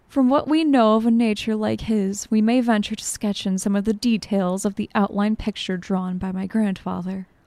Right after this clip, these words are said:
When convinced that she was dead, Murlock had sense enough to remember that the dead must be prepared for burial.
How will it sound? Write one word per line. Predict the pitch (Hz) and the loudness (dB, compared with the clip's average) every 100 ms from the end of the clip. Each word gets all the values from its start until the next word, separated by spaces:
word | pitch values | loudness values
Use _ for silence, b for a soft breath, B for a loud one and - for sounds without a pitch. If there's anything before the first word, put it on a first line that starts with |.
| _ | _
When | 226 254 | 2 4
convinced | 285 254 220 220 - - | 4 4 4 2 -4 -4
that | 214 | -4
she | - 220 | -2 -2
was | 202 190 | -2 -4
dead, | - 202 185 196 - b - | -2 -2 -2 -6 -10 b 0
Murlock | 208 233 220 220 | 4 4 2 -2
had | - 214 | -6 -8
sense | - 233 208 - | -4 -4 -2 -4
enough | 185 190 | -6 -8
to | - | -6
remember | 202 196 185 180 180 180 | -2 -2 -2 -4 -6 -8
that | - | -8
the | - | -6
dead | 190 - 185 180 185 | -6 -4 -4 -6 -10
must | 190 - | -12 -10
be | 180 | -12
prepared | - - - 190 185 | -12 -10 -6 -6 -8
for | - | -10
burial. | 208 240 185 185 185 | -6 -4 -4 -6 -10